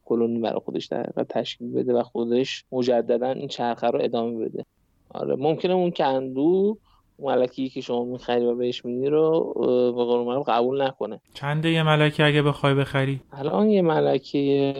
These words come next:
Speaker 1: حالا کارنیکا هلوش صد و پنجاه هزار تومن.
Speaker 2: خب حسین، بعد شما چون یه الاغ قشلاق جای مختلف میرید، معنیش اینه که طعم عسل فرق می‌کنه؟ توی یه الاغ طعم گلای و عطر اون منطقه رو داره و بعد توی اشلاغ همینطور؟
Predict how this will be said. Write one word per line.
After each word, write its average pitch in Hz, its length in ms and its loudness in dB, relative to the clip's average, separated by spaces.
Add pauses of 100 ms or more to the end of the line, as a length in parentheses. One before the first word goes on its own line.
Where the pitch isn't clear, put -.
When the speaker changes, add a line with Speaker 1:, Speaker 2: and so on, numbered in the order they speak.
Speaker 1:
حالا 135 400 2 (220)
کارنیکا 131 520 0
هلوش 147 500 0
صد 139 240 0
و 139 60 2
پنجاه 123 460 -6
هزار 117 280 -2
تومن. 139 380 -10 (640)
Speaker 2:
خب 190 240 -4
حسین، 220 260 -2
بعد 180 460 2
شما 151 340 0
چون 185 160 2
یه 170 180 6
الاغ 135 280 4
قشلاق 143 440 2
جای 135 140 4
مختلف 117 580 0
میرید، 120 380 2 (360)
معنیش 131 380 2
اینه 156 100 0
که 160 60 0
طعم 151 280 2
عسل 139 580 2 (120)
فرق 135 360 0
می‌کنه؟ 143 480 -2
توی 139 140 -2
یه 127 100 2
الاغ 123 340 2
طعم 127 420 0
گلای 120 600 2
و 117 100 -2
عطر 117 380 -2
اون 127 120 4
منطقه 131 360 2
رو 131 120 0
داره 127 260 -2
و 113 100 -4
بعد 110 200 -4
توی 120 180 -2
اشلاغ 117 360 -4
همینطور؟ 127 480 -6